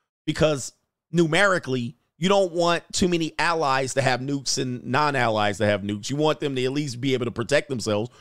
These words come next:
but you can't let, have every country have nukes, right? So they decided, they've decided that certain countries can have them and certain countries cannot.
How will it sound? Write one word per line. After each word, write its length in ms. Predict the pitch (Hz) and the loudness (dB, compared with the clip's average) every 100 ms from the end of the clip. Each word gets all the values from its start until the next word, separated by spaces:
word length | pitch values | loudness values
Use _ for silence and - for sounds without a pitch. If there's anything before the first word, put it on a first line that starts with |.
| - - | -8 -4
but 140 | 131 | -4
you 60 | - | 0
can't 220 | 180 143 | -2 0
let, 160 | 156 | -2
have 260 | 135 151 123 | 0 -2 -2
every 220 | 156 147 131 | -4 -2 0
country 340 | 147 123 131 | -2 0 0
have 160 | 120 120 | 0 0
nukes, 280 | 139 101 | -4 -2
right? 220 | 110 135 - - _ | -2 -2 -4 -16 _
So 180 | - 165 | -4 0
they 260 | 175 180 - _ _ 127 | 0 -2 -8 _ _ -6
decided, 680 | 160 - 180 208 185 139 110 _ _ _ _ | -4 -2 0 2 0 -4 -8 _ _ _ _
they've 140 | 170 165 | -4 -2
decided 560 | 147 185 190 175 127 - _ _ | -2 2 2 0 -6 -10 _ _
that 180 | - 151 | -2 0
certain 340 | - 202 196 185 | 2 0 0 0
countries 380 | 180 175 160 | 0 0 -4
can 180 | - 135 | -2 -4
have 300 | 117 208 208 | 0 2 2
them 260 | 220 220 - - | 2 0 -2 -4
and 120 | 160 | 0
certain 360 | - 180 165 156 | 2 2 0 -4
countries 400 | 160 143 143 - | -4 -2 -4 0
cannot. 380 | 127 101 - | 0 0 -4